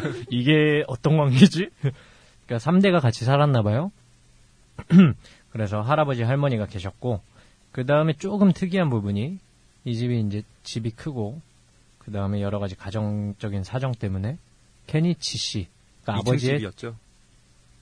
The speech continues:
Speaker 1: 아, 지금 얘기할 거예요. <laughs> 아버지의 조카, 여자, 여자분, 여자 조카분이 당시 십칠 세,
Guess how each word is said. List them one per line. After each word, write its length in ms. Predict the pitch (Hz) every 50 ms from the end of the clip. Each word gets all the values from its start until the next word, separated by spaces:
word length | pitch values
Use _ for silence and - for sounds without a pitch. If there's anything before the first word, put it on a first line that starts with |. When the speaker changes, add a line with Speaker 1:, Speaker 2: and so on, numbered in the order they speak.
| _ _
Speaker 1:
아, 120 | 135 135 117
지금 200 | - - 127 120
얘기할 260 | 120 120 131 147 165 165
거예요. 300 | - 151 131 120 117 135
<laughs> 1900 | 143 120 156 143 - 185 139 - 196 165 180 - 185 175 170 180 - - - - - - - - - 311 - - 247 254 226 214 220 262 226 160 - - - - - - - - _ _ _ - _ _ _ _ _ - - -
아버지의 480 | - 131 120 127 127 123 117 110 107 107 -
조카, 440 | - - - - - 139 117 95 - - _ _ _ _ _ _ _ _ _ _ _ _ _ _ _
여자, 440 | 120 107 110 107 117 110 104 90 80 - _ _ _ _ _ _ - -
여자분, 600 | - 110 107 104 113 107 95 95 92 98 123 165 - - _ _ _ _ -
여자 200 | 113 110 117 117
조카분이 680 | 113 - 104 - - 120 113 107 107 107 131 156 156 -
당시 280 | - 107 104 98 110
십칠 400 | 104 - - - - - 170 175
세, 440 | 156 - - - 98 95 101 135 160